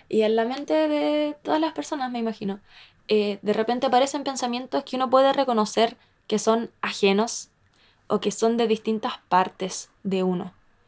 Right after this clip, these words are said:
Y, y hay pensamientos a los que uno puede abordar de distintas maneras. Yo puedo decidir prestar atención a este pensamiento y tomarlo como verdad. Yo puedo decidir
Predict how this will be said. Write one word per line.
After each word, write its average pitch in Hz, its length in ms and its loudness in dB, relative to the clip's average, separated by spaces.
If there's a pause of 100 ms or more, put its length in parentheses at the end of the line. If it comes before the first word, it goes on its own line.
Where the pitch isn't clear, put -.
(300)
Y, 208 160 -6
y 202 100 0
hay 220 100 4
pensamientos 226 580 -2
a 247 60 2
los 226 160 -6
que - 160 -2
uno 214 260 0
puede 220 180 6
abordar 208 460 4
de 226 100 2
distintas 202 420 -2
maneras. 185 380 0 (420)
Yo 196 120 -2
puedo 214 260 6
decidir 208 600 2 (500)
prestar 208 360 0
atención 208 520 0
a 247 40 -2
este 226 160 -4
pensamiento 214 560 0
y 208 40 -2
tomarlo 196 340 0
como 196 180 0
verdad. 185 380 0 (160)
Yo 190 120 -4
puedo 190 200 0
decidir 185 500 -2